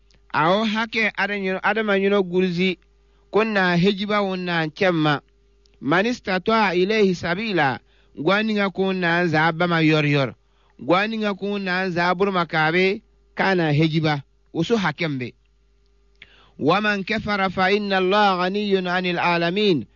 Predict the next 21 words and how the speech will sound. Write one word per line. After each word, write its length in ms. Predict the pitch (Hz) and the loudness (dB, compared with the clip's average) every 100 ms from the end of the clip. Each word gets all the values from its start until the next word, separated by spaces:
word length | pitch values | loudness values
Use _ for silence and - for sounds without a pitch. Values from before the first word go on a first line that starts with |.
| _ _ | _ _
Me 180 | - 165 | -4 -2
gwani 340 | 170 220 233 | 0 0 0
nga 160 | 226 202 | -2 -4
kaba 480 | 180 196 185 175 165 | -2 -2 0 0 0
gu 140 | 180 | 2
hijiba 420 | 202 202 202 196 196 | 2 2 -2 -2 0
rema, 320 | 202 202 190 _ _ _ _ | 0 -2 -2 _ _ _ _
burma, 440 | 143 185 180 180 170 _ | -2 0 2 -2 -2 _
burma 480 | 160 180 185 180 180 | -8 -4 -2 -2 -2
jaw, 360 | 180 220 151 - _ _ - | 0 0 0 -6 _ _ -4
ado 200 | 160 165 | -2 2
ya 120 | 196 | 2
usu 280 | 196 175 190 | 2 0 -4
kana 400 | 185 180 165 160 | -4 -4 -2 -4
ghaniyun, 720 | 156 175 247 240 240 214 135 - _ _ | -2 -2 0 2 2 2 -2 -8 _ _
wunna 340 | - 208 214 196 | -8 -4 -2 -2
na 180 | 202 190 | -2 -2
aga 300 | 165 190 180 | -2 0 0
mngani 420 | 175 175 175 175 | 0 0 0 0
anil 280 | 170 170 160 - | 0 2 0 0
alamin, 720 | 160 156 156 156 170 170 165 | 0 0 0 2 2 2 0